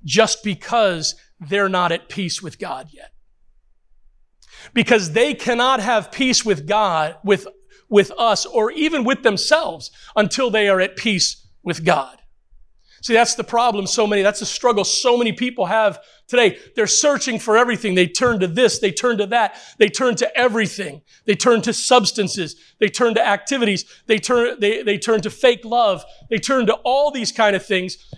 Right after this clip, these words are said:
and they won't find satisfaction or peace there because God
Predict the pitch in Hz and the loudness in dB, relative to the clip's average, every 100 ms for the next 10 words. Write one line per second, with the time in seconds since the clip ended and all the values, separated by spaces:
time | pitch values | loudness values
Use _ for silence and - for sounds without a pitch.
0 | - 208 208 202 262 269 269 247 214 269 | -4 -2 0 0 0 0 -2 0 -2 0
1 | 254 233 - 240 233 240 196 - - 320 | 0 0 -2 0 0 -2 -2 -2 0 2
2 | - - 185 185 - - - - 202 160 | 0 0 0 0 -2 -10 -4 0 -2 -2
3 | 151 233 226 226 | 0 0 2 0